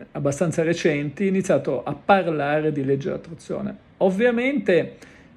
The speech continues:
la legge dell'attrazione, di legge dell'attrazione ne parlava già Buddha duemilacinquecento anni fa, tutte le tradizioni esoteriche,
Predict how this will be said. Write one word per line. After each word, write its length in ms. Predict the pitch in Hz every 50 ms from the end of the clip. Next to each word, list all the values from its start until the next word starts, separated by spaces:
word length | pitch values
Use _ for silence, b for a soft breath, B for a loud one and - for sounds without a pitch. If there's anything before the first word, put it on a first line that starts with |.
| B - -
la 100 | 160 170
legge 180 | 185 180 175
dell'attrazione, 960 | 185 175 180 - 180 175 - - - 214 220 233 240 233 196 175 160 147 143
di 100 | 143 151
legge 220 | 156 208 202 160 175
dell'attrazione 760 | 160 156 156 170 165 - - - 214 220 214 190 160 139 135
ne 180 | 139 147 151
parlava 680 | 147 - 165 151 139 147 151 165 175 175 151 147 139 139
già 360 | 139 147 160 151 143 143 135
Buddha 440 | 135 139 170 233 220 160 139 139 135
duemilacinquecento 920 | 131 135 139 139 151 156 147 143 143 - 151 131 - - 160 143 135 139 143
anni 120 | 143 143
fa, 280 | 139 - 214 185 139 -
tutte 260 | - 226 196 202 185
le 120 | 151 139
tradizioni 480 | 135 160 156 147 147 135 - 180 156 147
esoteriche, 840 | 139 131 - - - - 240 156 135 127 135 131 - - 147 104